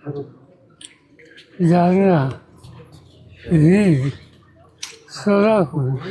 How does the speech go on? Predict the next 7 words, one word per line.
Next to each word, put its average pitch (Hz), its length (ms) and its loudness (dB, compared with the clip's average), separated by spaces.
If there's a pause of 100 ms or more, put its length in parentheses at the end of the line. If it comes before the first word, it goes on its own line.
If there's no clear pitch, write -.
(920)
या 196 200 4
भागामध्ये 180 760 0 (1080)
ऊसाचं 202 680 0 (500)
अतिशय 202 580 0
नुकसान 208 420 -2
झालं. 170 500 2 (2250)
ऊस 208 240 0